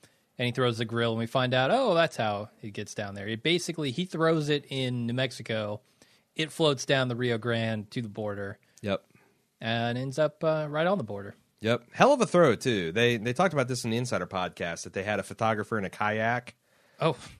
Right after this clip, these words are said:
Speaker 2: that
Speaker 1: okay.
Speaker 2: was, like, kinda holding position, and, like, uh, I guess, uh, um, Sh-, Dean Norris had to do several, several pitches to get that to, like, right in front of the camera the way they wanted to.
Speaker 1: That's a sharp object. You hit the cameraman with that, it's gonna hurt.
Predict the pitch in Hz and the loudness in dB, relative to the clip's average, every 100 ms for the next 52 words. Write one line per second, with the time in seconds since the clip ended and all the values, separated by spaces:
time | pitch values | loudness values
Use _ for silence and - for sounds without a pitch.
0 | - 110 113 120 113 104 - - 127 110 | 0 2 2 2 4 2 2 -4 0 0
1 | 95 123 117 110 107 95 113 - 127 127 | 2 2 2 0 -2 -2 -2 -2 -2 0
2 | 127 101 101 101 101 98 - 98 95 90 | -2 -2 -2 0 0 0 -2 -4 -2 -2
3 | 98 110 107 - - 104 98 95 92 92 | -2 0 0 -2 -4 -2 0 0 0 -2
4 | - _ _ _ _ _ _ _ _ 95 | -6 _ _ _ _ _ _ _ _ -10
5 | 90 87 85 82 80 80 92 _ _ - | -6 -6 -6 -6 -8 -10 -14 _ _ -14
6 | - _ - - - - 113 117 110 113 | -14 _ -14 -10 -10 -10 -4 -2 0 0
7 | 107 92 - - - - - 104 95 101 | 0 -2 -4 -8 -10 -10 -6 -6 -6 -4
8 | 98 95 - 110 101 - _ _ - - | -4 -4 -2 -2 -2 -8 _ _ -16 -6
9 | 131 120 117 - 117 92 82 78 95 101 | -2 0 0 -2 -4 -4 -8 -8 -8 -6
10 | 101 95 - 90 92 87 90 101 98 78 | -4 -4 -4 -6 -6 -6 -2 0 0 -2
11 | 87 98 87 - 98 90 85 87 80 82 | -6 -6 -6 -6 -6 -6 -6 -6 -6 -6
12 | 87 85 - 65 62 - - - - - | -8 -8 -10 -12 -14 -16 -18 -12 -8 -8
13 | - 165 185 - - 190 208 127 - 196 | -4 -2 -4 -6 -6 -4 -2 -4 -4 -6
14 | - 214 - - 202 226 139 113 107 110 | -6 -8 -10 -4 -2 -2 -2 -4 -4 -4
15 | 127 - 139 - 196 185 110 | -6 -8 -8 -2 -2 -2 -10